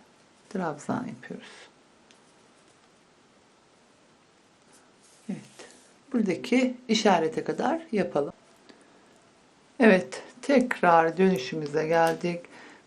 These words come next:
Burada da yine bir çift, iki tek şeklinde döneceğiz. Önce çiftle başlıyoruz. İki tane tek. Bir, iki.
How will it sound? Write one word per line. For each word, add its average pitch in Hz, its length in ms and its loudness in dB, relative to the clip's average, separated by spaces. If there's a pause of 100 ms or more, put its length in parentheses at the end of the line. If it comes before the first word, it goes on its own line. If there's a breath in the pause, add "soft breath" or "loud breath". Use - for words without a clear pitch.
Burada 214 380 6
da 147 80 6
yine 147 680 4 (1600 soft breath)
bir 247 340 10
çift, 240 720 4
iki 226 340 2
tek 175 220 2
şeklinde 190 960 4 (280)
döneceğiz. 175 680 0 (960 soft breath)
Önce 170 320 2
çiftle 180 480 0
başlıyoruz. 196 840 2 (920 soft breath)
İki 202 300 2
tane 135 500 0
tek. 190 720 -2 (680)
Bir, 160 480 -10 (460)
iki. 160 760 -8